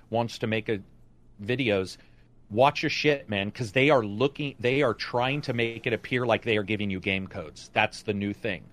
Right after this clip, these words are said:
So they'll say, "We've got a game we want you to check out. Click this link,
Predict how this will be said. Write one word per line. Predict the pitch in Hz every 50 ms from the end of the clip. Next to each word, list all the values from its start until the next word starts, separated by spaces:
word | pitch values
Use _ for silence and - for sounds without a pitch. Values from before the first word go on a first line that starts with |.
| - - -
So | - - 120 113 113
they'll | 110 110 110 107
say, | - - - - 120 107 101 95 90 - - - - -
"We've | - 113 101
got | - 123 120
a | 117
game | 98 117 123 131 135
we | 139 135
want | 127 123 117
you | 110
to | 101 98
check | - - - 104 -
out. | - 95 101 - -
Click | - - 139 131 - -
this | 151 139 -
link, | 127 123 123 120 107 107 107 - -